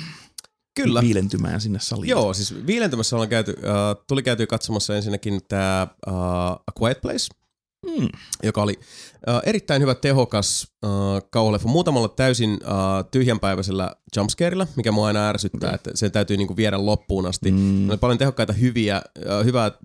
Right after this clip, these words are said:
Speaker 1: tunnelmaa, mut sit just tämmösiä, että joku, niinku, ojentaa kädellä ja eteenpäin, kamera seuraa kättä ja sit
Speaker 2: Ää.
Speaker 1: yhtäkkiä joku toinen tarraa siihen ja, ja, tota,
Speaker 2: Piano
Speaker 1: musiikki
Speaker 2: cue.
Speaker 1: sillä
Speaker 2: Mm.
Speaker 1: räjähtää.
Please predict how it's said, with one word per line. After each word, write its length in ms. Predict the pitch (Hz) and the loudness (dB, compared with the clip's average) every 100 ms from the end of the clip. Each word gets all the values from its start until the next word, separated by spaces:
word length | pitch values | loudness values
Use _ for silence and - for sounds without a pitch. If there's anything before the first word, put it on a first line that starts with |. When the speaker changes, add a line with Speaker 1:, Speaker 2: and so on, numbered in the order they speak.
| - - | -20 -4
Speaker 1:
tunnelmaa, 400 | 131 123 104 92 | 0 2 2 0
mut 140 | 95 - | -2 -2
sit 180 | 101 | -2
just 120 | 110 - | -2 0
tämmösiä, 400 | 117 104 101 95 | 2 2 0 -2
että 140 | - 98 | 0 0
joku, 200 | 98 98 | 0 0
niinku, 320 | 90 98 90 - - - - | -2 -2 -6 -10 -16 -16 -4
ojentaa 440 | 113 110 101 101 98 | 2 2 2 0 0
kädellä 420 | 107 104 101 92 | 0 2 2 0
ja 180 | 90 - - - | -2 -4 -10 -4
eteenpäin, 500 | 104 101 95 92 92 | -2 0 0 -2 -2
kamera 280 | 101 101 98 | 0 0 0
seuraa 280 | 101 98 95 | 0 0 0
kättä 220 | 98 - | -2 -2
ja 40 | 92 | -2
sit 100 | 107 | -2
Speaker 2:
Ää. 40 | |
Speaker 1:
yhtäkkiä 400 | 101 98 101 101 | -2 -4 -2 2
joku 220 | 113 117 | 2 2
toinen 340 | 113 107 104 92 | 2 2 2 0
tarraa 440 | 107 98 98 98 | 0 0 0 0
siihen 360 | 98 95 98 101 | -2 -2 0 0
ja, 160 | 101 - | -2 -4
ja, 100 | 101 | -6
tota, 220 | 98 92 98 | -4 -4 -4
Speaker 2:
Piano 120 | - | 2
Speaker 1:
musiikki 380 | 110 92 98 - | 2 4 0 2
Speaker 2:
cue. 60 | 110 | 4
Speaker 1:
sillä 100 | 98 | 4
Speaker 2:
Mm. 60 | |
Speaker 1:
räjähtää. 640 | 107 104 101 95 - 92 | 4 2 2 -2 -6 -4